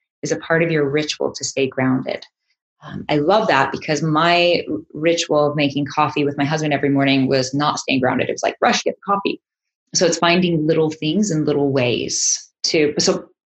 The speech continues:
first and foremost, stay grounded. I have to recognize that I'm not going to stay grounded consistently.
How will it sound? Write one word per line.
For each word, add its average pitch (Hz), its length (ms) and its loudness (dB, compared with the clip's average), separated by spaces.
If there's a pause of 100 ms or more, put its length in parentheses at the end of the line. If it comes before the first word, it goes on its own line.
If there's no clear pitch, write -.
(200)
first 240 200 4
and 196 100 2
foremost, 214 420 2 (220)
stay 190 200 2
grounded. 185 440 2
I - 20 -2
have 185 240 -2
to 180 120 0
recognize 151 640 0 (280)
that 147 340 0
I'm 147 340 2
not 147 380 0
going 165 440 2
to 151 360 0
stay 151 380 0
grounded 147 480 0
consistently. - 720 -6